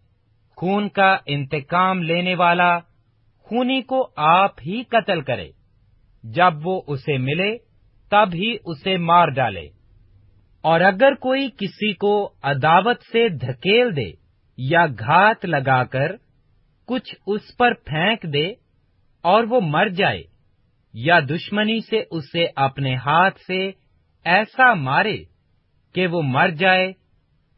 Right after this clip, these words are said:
تو وہ جس نے مارا ہو ضرور قتل کیا جائے،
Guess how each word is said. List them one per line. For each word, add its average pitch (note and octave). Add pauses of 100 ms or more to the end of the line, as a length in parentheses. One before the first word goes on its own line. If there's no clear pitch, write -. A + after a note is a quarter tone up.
(140)
تو A3
وہ A#3+
جس F#3+
نے G#3+
مارا F3
ہو G3 (500)
ضرور A3 (100)
قتل A3+
کیا D#3
جائے، A#2